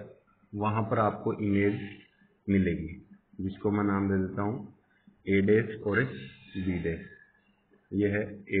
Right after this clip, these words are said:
dash, B dash इमेज, ठीक है। थोड़ा zoom करके दिखा दूँ मैं आपको ये,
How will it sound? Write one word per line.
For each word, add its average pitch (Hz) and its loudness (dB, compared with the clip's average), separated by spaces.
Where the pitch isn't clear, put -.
dash, 107 4
B 95 0
dash 98 2
इमेज, 85 -4
ठीक - -10
है। 135 0
थोड़ा 98 0
zoom 104 0
करके 104 0
दिखा 98 -2
दूँ 101 -2
मैं 104 0
आपको 98 -2
ये, 110 -2